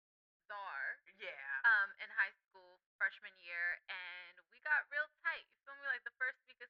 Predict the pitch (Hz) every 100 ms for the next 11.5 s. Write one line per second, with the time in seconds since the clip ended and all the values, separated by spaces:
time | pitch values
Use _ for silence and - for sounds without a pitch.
0 | _ 233 233 214 214 208 208 202 196 202
1 | - 180 202 - _ 302 190 185 185 _
2 | _ _ _ 226 214 220 - 202 202 202
3 | 196 202 196 - 196 - 185 190 - 190
4 | 190 196 - 190 185 - 247 294 359 -
5 | 185 180 - 196 208 208 - 202 196 -
6 | 214 _ 175 170 196 _ _ _ _ _
7 | _ _ _ 403 427 440 480 571 587 466
8 | 277 220 196 160 185 _ _ _ 415 494
9 | 539 539 440 214 196 - - - 156 76
10 | 80 220 220 302 - - - _ - 466
11 | 539 226 247 254